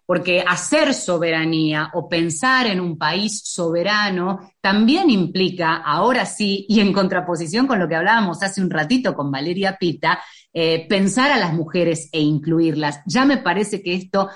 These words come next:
a esta altura de las cosas, es una cuestión insoslayable, así que por ahí vamos a andar esta próxima media hora.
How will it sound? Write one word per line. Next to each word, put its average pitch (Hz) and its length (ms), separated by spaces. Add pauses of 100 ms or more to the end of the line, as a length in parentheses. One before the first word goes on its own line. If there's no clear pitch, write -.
(160)
a 180 180
esta 208 300
altura 170 460
de 156 80
las 147 160
cosas, 170 440 (140)
es 190 160
una 185 160
cuestión 170 320
insoslayable, 165 960
así 180 240
que 202 280 (120)
por 196 180
ahí 240 240
vamos 214 320
a 180 60
andar 180 260
esta 180 240
próxima 160 640
media 151 380
hora. 127 300